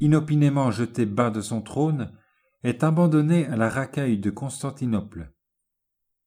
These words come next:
Et quelle racaille ! Toutes les écumes de la Méditerranée,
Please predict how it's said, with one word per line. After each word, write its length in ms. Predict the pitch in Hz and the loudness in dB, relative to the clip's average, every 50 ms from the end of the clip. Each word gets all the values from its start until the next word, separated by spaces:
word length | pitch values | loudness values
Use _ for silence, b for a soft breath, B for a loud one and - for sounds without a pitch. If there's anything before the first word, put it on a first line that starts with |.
| _ - | _ 0
Et 580 | 104 107 113 113 110 110 107 104 104 104 - - | 2 4 4 6 6 4 4 4 0 -4 -10 -6
quelle 320 | - 104 101 107 104 98 | -2 0 2 2 2 0
racaille ! 800 | 92 90 - 87 87 87 - 104 87 85 87 87 85 82 82 85 b b b b b b b b b b _ _ | -2 -2 -4 -6 -8 -6 -6 -6 -6 -4 -4 -4 -6 -6 -8 -12 b b b b b b b b b b _ _
Toutes 280 | - - 156 156 156 156 | 2 4 4 4 6 4
les 320 | 156 147 147 143 - - | 4 6 4 4 4 4
écumes 500 | 147 147 147 147 - 151 151 147 143 135 | 2 2 2 0 -2 0 0 2 2 0
de 140 | 127 117 120 | 0 0 0
la 140 | 110 113 110 | 2 2 2
Méditerranée, 840 | 113 120 117 110 117 110 - 123 113 117 113 113 107 98 90 95 | 2 2 0 0 -2 -6 -6 -4 -4 -4 -2 -2 -2 -2 -2 -4